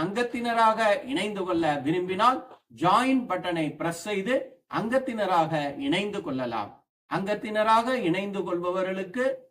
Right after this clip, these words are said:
ஒவ்வொரு மாதமும் மூன்றாவது ஞாயிற்றுக்கிழமை, நான்காவது ஞாயிற்றுக்கிழமை ஆகிய இரு தினங்கள்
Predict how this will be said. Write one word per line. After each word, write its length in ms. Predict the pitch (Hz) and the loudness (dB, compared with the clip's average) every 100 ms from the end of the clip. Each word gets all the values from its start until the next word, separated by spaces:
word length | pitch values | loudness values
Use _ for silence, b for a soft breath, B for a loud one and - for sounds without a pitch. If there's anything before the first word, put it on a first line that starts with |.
| _ 262 277 | _ -4 -2
ஒவ்வொரு 380 | 226 262 269 262 202 | 2 4 4 2 0
மாதமும் 500 | 151 160 311 - 247 - 247 | 2 2 2 -2 -4 -6 -4
மூன்றாவது 580 | 165 202 196 214 240 254 233 | -2 -2 4 4 4 0 -2
ஞாயிற்றுக்கிழமை, 760 | 170 170 160 165 - 156 156 208 - - _ - | 0 -2 -2 -8 -4 -2 0 -2 -6 -14 _ 0
நான்காவது 560 | 156 180 202 208 233 247 214 | 2 2 2 2 2 0 -4
ஞாயிற்றுக்கிழமை 800 | 165 160 160 170 - 151 147 160 214 b b b - | -2 0 -2 -6 -8 -4 -2 -4 -6 b b b -2
ஆகிய 240 | 175 170 170 143 165 | 0 2 2 2 2
இரு 160 | 254 240 | 0 2
தினங்கள் 480 | 165 160 156 147 214 | 2 2 2 0 -2